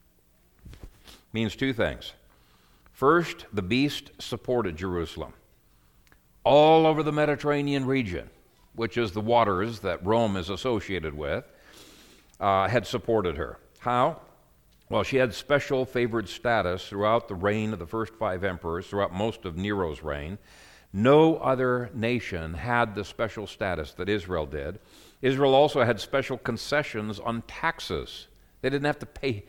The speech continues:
the kind of taxes, you know, that other nations had to pay, which really infuriated the other nations. It really ticked them off.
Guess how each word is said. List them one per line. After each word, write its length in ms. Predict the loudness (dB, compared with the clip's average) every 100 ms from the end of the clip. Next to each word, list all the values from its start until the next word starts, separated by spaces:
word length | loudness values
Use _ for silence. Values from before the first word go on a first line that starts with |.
| -20 -16
the 80 | -12
kind 240 | -6 -2
of 120 | -2
taxes, 600 | -4 -6 -6 -6 -6 -4
you 100 | -4
know, 280 | -2 0 0
that 160 | 0 0
other 260 | 0 0 0
nations 420 | -2 -2 -6 -4
had 220 | -4 -4
to 60 | -6
pay, 240 | -4 -2
which 240 | -4 -6 -12 -20 0
really 260 | 4 4
infuriated 720 | 4 0 2 4 4 4 0 0
the 120 | 0
other 180 | 0 0
nations. 520 | -2 -4 -6 -12 -12
It 60 | -4
really 300 | -2 0 -2
ticked 280 | -6 -8
them 160 | -6 -2
off. 300 | 0 0 -6